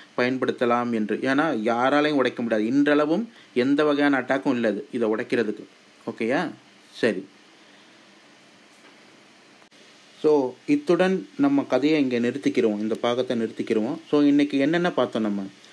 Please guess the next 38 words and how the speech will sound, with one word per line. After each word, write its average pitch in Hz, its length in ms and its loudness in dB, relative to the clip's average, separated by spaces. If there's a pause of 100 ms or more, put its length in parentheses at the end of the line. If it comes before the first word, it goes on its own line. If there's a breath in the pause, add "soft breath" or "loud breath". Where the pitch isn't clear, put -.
(240 loud breath)
இன்னைக்கு 135 280 -4
முதல்ல 160 380 2 (140)
லெக்சரை 147 360 2
ஸ்டார்ட் 135 320 -2
பண்ண 143 180 2
பிறகு 143 280 0
ஃபஸ்ட்டு 143 360 -2
என்ன 131 120 0
பார்த்தோம் 123 360 -2
அப்படின்னா, 113 320 -2 (640 loud breath)
டி 151 200 2 (100)
இ 185 120 2
எஸ், 151 200 4 (540)
டி 139 320 2
இ 180 80 -2 (100)
எஸும் 170 300 2 (180)
ட்ரிபிள் 147 360 0
டி 160 100 2 (140)
எஸும் 165 300 0
அதனுடைய 127 440 0
செக்யூரிட்டி 151 460 0
எப்படி 135 300 2
இருக்கும், 123 380 0 (160)
அ, 117 60 -4 (120)
என்பது 123 300 -2
பத்தி 123 240 -6
டிஸ்கஸ் 117 420 -4
பண்ணோம். 101 260 -4 (720 loud breath)
அதன் 185 320 2
பின்பு 175 280 2
ஜப்பான்காரங்க 147 760 2
கண்டுபிடிச்ச 135 500 0
அந்த 123 160 0 (120)
கேமலியா 147 460 2
சைஃபர், 113 400 -2
ஏ 135 160 4
இ 156 160 -2
எஸ்-க்கு 143 260 -2